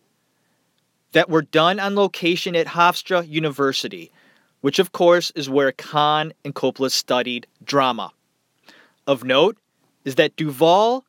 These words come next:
credits this film, and this is Robert Duvall, he credits this film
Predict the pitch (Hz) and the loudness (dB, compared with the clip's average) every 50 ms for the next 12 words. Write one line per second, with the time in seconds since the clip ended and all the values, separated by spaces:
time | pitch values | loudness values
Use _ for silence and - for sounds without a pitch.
0 | _ - - - - 196 196 208 214 - - - 190 180 175 - - - 165 160 | _ -10 -4 0 2 2 2 2 0 -4 -4 -2 -2 -2 -2 -4 -4 -4 -2 0
1 | 160 165 180 196 196 - - 143 151 143 - - 139 - - - 123 131 131 127 | 2 0 0 -2 -4 -8 -8 -6 -4 -4 -4 -4 -6 -6 -4 0 0 2 2 0
2 | 139 - - 135 123 131 127 127 135 151 - _ _ _ _ _ _ _ _ _ | -2 -4 -6 -4 -2 0 0 0 0 -2 -6 _ _ _ _ _ _ _ _ _
3 | _ _ _ - 208 240 226 - - - 175 180 185 180 - - 202 202 - - | _ _ _ -2 -2 0 0 -2 0 2 2 2 2 0 -2 -2 -2 -2 -2 -4
4 | - 196 190 196 202 202 208 202 | -4 -2 -2 -2 -2 -2 -6 -8